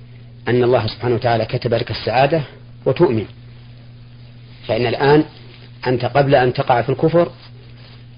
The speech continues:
أمامك شيئان، هداية وضلال، فلماذا لا تسلك طريق الهداية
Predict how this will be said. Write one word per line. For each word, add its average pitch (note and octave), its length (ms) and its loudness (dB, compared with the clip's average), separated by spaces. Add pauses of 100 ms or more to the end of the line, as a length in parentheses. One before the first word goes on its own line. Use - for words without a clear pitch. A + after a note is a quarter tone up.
(280)
أمامك D3 340 4
شيئان، C3 340 2 (2000)
هداية D3+ 340 6
وضلال، C3 420 4 (1600)
فلماذا D3+ 480 4
لا C3 100 4
تسلك - 400 -4
طريق A#2+ 320 -2
الهداية A2+ 520 -2